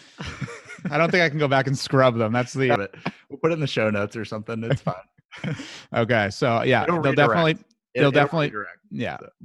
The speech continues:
Speaker 2: there'll be a link in the show notes so you can actually go see what Eric's new name is. Super exciting. That's amazing. I'm pumped to see that. And that's a huge task for your <laughs> marketer to have as his first thing.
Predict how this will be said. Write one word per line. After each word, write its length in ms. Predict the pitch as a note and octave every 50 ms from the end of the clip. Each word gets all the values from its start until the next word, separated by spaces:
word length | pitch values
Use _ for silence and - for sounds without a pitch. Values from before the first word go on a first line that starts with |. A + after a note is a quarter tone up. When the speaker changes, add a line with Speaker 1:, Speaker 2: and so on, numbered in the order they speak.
| B2+ _ _
Speaker 2:
there'll 160 | E3 D#3+ D#3+
be 140 | D3 D#3+ E3+
a 80 | E3
link 380 | D#3+ D#3 D3+ D3+ D#3 D3 - - -
in 360 | C3 C3+ C3 C3 C3 C3 B2+
the 100 | B2+ B2
show 220 | - - A#2+ A2+
notes 260 | A#2 A#2 A2+ A2+ G#2+ -
so 180 | - - C3+
you 140 | A#2+ A2+ G#2+
can 80 | A2+ A#2
actually 320 | A#2 A#2 - - C3 A#2
go 140 | A#2 A#2 A2+
see 180 | - - B2+
what 240 | A#2 A#2 A2+ A2+ G2
Eric's 500 | F#2 A#2 A2+ A2 A2 - - - - - _ _ _ _ _ _ _ _ _ _ _ _ - _ _ _ _ _ _ _ _ -
new 260 | C#3 D#3+ G3 F#3 F3
name 260 | E3 E3 F3 F3+ E3
is. 360 | C#3 A#2 A2 A2 A2 - - _ _ _ _ _ _ _ _ _ _ _ -
Super 360 | E3+ - - D3+ D3 C#3 C#3+ C3
exciting. 440 | A#2 - - B2+ B2+ A#2+ A2 G#2+
That's 200 | G#2 A#2+ C3 B2
amazing. 360 | C#3+ A#2+ A#2 A#2+ A#2 A2 G#2+ G#2+
I'm 300 | A2 A#2 A#2 A#2 A#2 A2 - -
pumped 220 | A#2+ C3 C3 -
to 80 | - A2+
see 120 | B2 B2
that. 180 | A2+ A2 G#2+ G#2+
And 80 | A2
that's 140 | B2+ D3+ -
a 60 | D3
huge 360 | A2+ - - C#3+ C#3 A#2+ -
task 320 | - A#2+ A#2 A#2+ A2+ - -
for 140 | - C3+ A#2+
your 200 | A2+ A2+ A#2 B2
<laughs> 0 |
marketer 680 | B2 - E3+ D#3 C3 C3+ E3+ - E3+ C3 C3 C3 C3
to 120 | - C#3 B2+
have 220 | C3+ B2+ B2 B2
as 140 | C3 B2+ A2+
his 180 | C3+ A#2+ A2
first 340 | - - B2+ C3+ C3 - -
thing. 340 | - C3+ C3+ C3 C3 B2+ G2